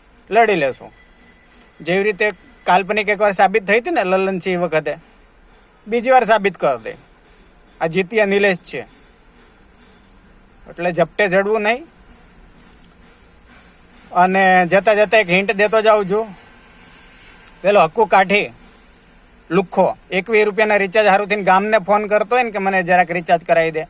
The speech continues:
એ આવ્યો તો ગાળો દેવા. એણે ડાયરેક્ટ ગાળથી જ શરૂઆત કરી, બહુ બધી દીધી. વધારે ત્રણ કિલો થશે તો એનો એક ઓડિયો ચડાવીશ, અને આપણી પાસે બધા રેકોર્ડિંગ પડ્યા છે. હા, એવું ના સમજતા કે હું ખાલી કોઈ પેલું કરવું છે, ને હું એડિટ કરતો જ નથી.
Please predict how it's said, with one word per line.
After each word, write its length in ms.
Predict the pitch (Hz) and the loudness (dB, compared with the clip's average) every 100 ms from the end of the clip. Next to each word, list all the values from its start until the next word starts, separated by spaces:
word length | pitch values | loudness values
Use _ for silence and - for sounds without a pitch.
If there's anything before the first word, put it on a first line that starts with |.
| _ _ _ 226 | _ _ _ 2
એ 100 | 240 | 4
આવ્યો 220 | 226 233 | 4 4
તો 120 | 220 | 2
ગાળો 280 | 190 185 165 | 4 2 2
દેવા. 260 | 147 135 | 0 -2
એણે 200 | 160 208 | 0 0
ડાયરેક્ટ 320 | 208 214 220 208 | 2 2 2 2
ગાળથી 300 | 208 196 240 | 2 2 -2
જ 60 | |
શરૂઆત 300 | 208 196 180 | 0 2 0
કરી, 280 | - 175 190 - - | 0 -6 -6 -14 -4
બહુ 160 | 269 302 | 2 4
બધી 300 | 262 190 165 | 4 0 -2
દીધી. 320 | 143 120 117 - _ _ - _ - - - _ _ - | -6 -12 -18 -20 _ _ -20 _ -20 -20 -20 _ _ -2
વધારે 360 | 240 233 247 | 2 4 2
ત્રણ 240 | 240 254 247 | 2 2 2
કિલો 220 | 240 247 | 0 2
થશે 260 | 220 214 214 | 2 2 2
તો 100 | 233 | 2
એનો 180 | 240 | 2
એક 160 | - - | 2 2
ઓડિયો 300 | 220 214 202 | 0 2 -2
ચડાવીશ, 460 | 185 175 160 185 - _ _ _ - | 2 2 2 0 -10 _ _ _ -2
અને 100 | 190 | 0
આપણી 200 | 196 226 | 2 2
પાસે 180 | 240 240 | 2 2
બધા 260 | 208 214 | 2 2
રેકોર્ડિંગ 420 | 226 214 220 226 | 2 2 0 0
પડ્યા 260 | 208 208 196 | 0 2 0
છે. 120 | 170 | 0
હા, 140 | 233 370 - - - _ - _ _ 175 | -6 -8 -16 -20 -20 _ -20 _ _ -4
એવું 220 | 202 233 | -2 2
ના 180 | 262 226 | 4 4
સમજતા 360 | 247 202 233 | 0 2 0
કે 120 | 214 | 2
હું 200 | 220 220 | 2 0
ખાલી 520 | 190 208 208 196 175 165 | 0 0 0 -2 -4 -4
કોઈ 180 | 196 196 190 175 - - 185 147 - | -4 -4 -6 -10 -20 -18 -14 -12 -4
પેલું 240 | 185 190 | -2 0
કરવું 240 | 190 185 180 | 0 0 -2
છે, 140 | 175 - - 185 | -4 -10 -12 -4
ને 100 | 208 | 2
હું 100 | 226 | 4
એડિટ 280 | 233 254 | 4 2
કરતો 320 | 247 247 247 262 | 2 2 2 0
જ 40 | |
નથી. 340 | 254 196 131 | 0 -2 -4